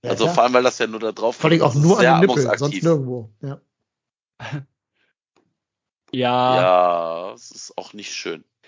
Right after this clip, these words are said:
Speaker 3: Also sonst hätte ich gesagt, also auf den ersten Blick war so grau mit so ein bisschen rot, ist schon mal eine schlechte Kombo irgendwie. Aber alles hat's ja wirklich schlimmer gemacht. Also ich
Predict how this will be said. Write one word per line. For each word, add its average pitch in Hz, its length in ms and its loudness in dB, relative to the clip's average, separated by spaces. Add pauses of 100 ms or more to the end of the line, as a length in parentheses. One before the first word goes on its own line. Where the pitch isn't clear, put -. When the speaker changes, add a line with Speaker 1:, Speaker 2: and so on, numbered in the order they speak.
(140)
Speaker 3:
Also 139 200 -4
sonst 180 200 2
hätte 233 100 4
ich 208 60 -6
gesagt, 196 260 2
also 160 180 2
auf 151 60 0
den 160 80 -2
ersten 214 260 0
Blick 202 160 0
war 175 140 4
so 143 200 -2
grau 147 420 4
mit 175 180 -6
so 160 80 -8
ein 147 60 -4
bisschen 147 220 -6
rot, 156 300 -2
ist 165 120 -8
schon 160 100 -4
mal 151 120 0
eine 139 320 -4
schlechte 147 380 -2
Kombo 190 480 0
irgendwie. 190 560 -4 (420)
Aber 143 360 2
alles 185 320 0
hat's 165 220 -6
ja 156 140 -2
wirklich 151 320 -12
schlimmer 143 340 -8
gemacht. 123 420 -12
Also 135 180 -4
ich - 180 -10